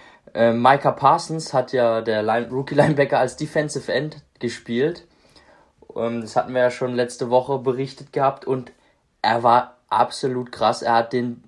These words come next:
äh, Backup-Tackle von den Chargers komplett auseinandergenommen. Mehrere Pressures,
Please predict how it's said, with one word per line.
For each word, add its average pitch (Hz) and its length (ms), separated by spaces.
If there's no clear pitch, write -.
äh, 113 220
Backup-Tackle 139 1300
von 127 360
den 123 120
Chargers - 540
komplett 123 680
auseinandergenommen. 120 960
Mehrere 131 580
Pressures, 127 600